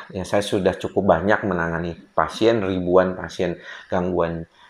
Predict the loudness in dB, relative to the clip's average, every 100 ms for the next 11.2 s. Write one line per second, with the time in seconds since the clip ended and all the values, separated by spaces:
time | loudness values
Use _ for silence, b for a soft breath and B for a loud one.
0 | b -4 0 0 0 -4 -4 -4 -2 -4
1 | -2 -4 0 0 0 0 0 0 -2 -2
2 | -4 -4 -6 -6 -8 -6 -2 0 2 2
3 | 0 2 2 2 -2 -2 -4 -6 -8 -6
4 | -4 -2 -2 -6 B B B -2 0 0
5 | 0 0 -2 -4 -4 -2 -2 -2 0 -2
6 | 0 0 2 2 0 -2 -6 -6 -6 -6
7 | -4 0 0 0 -2 B B -4 -2 2
8 | 2 2 0 0 -2 -2 -2 0 -2 -2
9 | -4 -4 -6 -4 -4 2 2 2 0 0
10 | 2 0 2 0 -2 -8 -6 -6 -6 -8
11 | -2